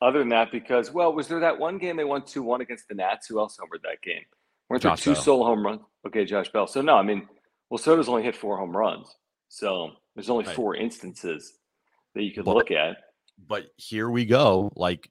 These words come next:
Speaker 2: could this be the start of a Manny Soto hot stretch, hot streak down the stretch
Speaker 1: Man.
Speaker 2: here?
Speaker 1: Be great timing. Yeah, and I saw the Soto quotes. I think Dennis Lin had some of them. Like, you know,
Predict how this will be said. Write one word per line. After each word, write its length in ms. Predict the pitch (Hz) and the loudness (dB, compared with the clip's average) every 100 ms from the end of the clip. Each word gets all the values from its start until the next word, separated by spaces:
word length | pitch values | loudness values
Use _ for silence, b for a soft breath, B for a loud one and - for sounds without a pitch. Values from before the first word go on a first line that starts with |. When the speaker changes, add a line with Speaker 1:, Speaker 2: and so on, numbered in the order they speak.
| _ | _
Speaker 2:
could 160 | - 98 | -8 -4
this 200 | 104 - | -4 -6
be 80 | 131 | -8
the 100 | 117 | -8
start 400 | - 92 107 - | 0 2 2 2
of 180 | 90 85 | -2 0
a 340 | 85 80 76 - _ | 0 0 -2 -8 _
Manny 440 | 78 80 85 87 82 | -8 -2 -2 0 -2
Soto 340 | - 85 82 | -2 -2 -2
hot 120 | - - - | -4 -10 -8
stretch, 380 | 90 87 - - | -4 -4 -6 -8
hot 200 | - 87 | -2 -2
streak 300 | - 92 - | -2 -6 -6
down 380 | 78 80 78 76 _ | -6 -6 -8 -12 _
the 100 | 85 | -10
stretch 200 | - 82 | -4 -2
Speaker 1:
Man. 100 | 95 | -2
Speaker 2:
here? 220 | 123 151 _ _ b b b b | -2 -6 _ _ b b b b
Speaker 1:
Be 80 | - | -8
great 240 | 104 131 123 | 2 2 6
timing. 400 | 127 131 110 104 - | 6 6 4 -4 -10
Yeah, 240 | 120 113 120 127 | -2 -2 -2 0
and 100 | 131 | 2
I 80 | 139 | 2
saw 180 | 139 147 | 2 -2
the 120 | 123 | -2
Soto 320 | - 139 131 | -2 0 0
quotes. 420 | 123 131 127 - | 0 0 0 -2
I 100 | 113 | -6
think 160 | 113 110 | -6 -2
Dennis 300 | 113 110 110 | -2 -2 -4
Lin 160 | 110 | -6
had 180 | 120 117 | -6 -6
some 160 | 135 127 | -4 -4
of 120 | 120 | -4
them. 200 | 131 131 | -6 -6
Like, 300 | 90 87 85 - - | -6 -4 -6 -12 -14
you 140 | 101 | -8
know, 240 | 95 85 | -6 -6